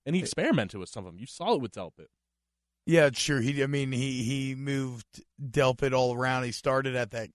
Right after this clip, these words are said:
Speaker 2: quarter safety role that you break down in the article, which is kind of that safety linebacker, playmaker hybrid.
Speaker 1: Although, I have to add this. My favorite thing, so the coaches clinic every year,
Speaker 2: Yeah.
Speaker 1: right? I sat, you get, you let reporters sit in with certain, like,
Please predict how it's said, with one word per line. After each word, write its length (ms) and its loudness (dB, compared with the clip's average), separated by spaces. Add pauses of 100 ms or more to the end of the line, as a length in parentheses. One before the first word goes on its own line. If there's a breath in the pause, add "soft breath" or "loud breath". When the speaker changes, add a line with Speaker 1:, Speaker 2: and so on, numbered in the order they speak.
Speaker 2:
quarter 360 2
safety 340 0
role 240 2
that 100 0
you 80 -2
break 200 0
down 180 0
in 80 -4
the 100 -2
article, 500 0
which 200 -2
is 200 -6 (560)
kind 140 2
of 40 -2
that 160 0
safety 460 -2
linebacker, 640 2
playmaker 720 -2
hybrid. 300 2
Speaker 1:
Although, 520 10
I 60 2
have 160 8
to 160 4
add 140 6
this. 120 -2
My 120 8
favorite 400 10 (140)
thing, 120 2
so 300 4
the 120 -2
coaches 300 4
clinic 240 -4
every 220 -2
year, 100 4
Speaker 2:
Yeah. 80 6
Speaker 1:
right? 220 6 (280 loud breath)
I 140 8
sat, 260 6
you 60 0
get, 140 2 (140)
you 140 4
let 140 4
reporters 380 2
sit 160 2
in 140 0
with 120 0
certain, 240 -2
like, 180 -6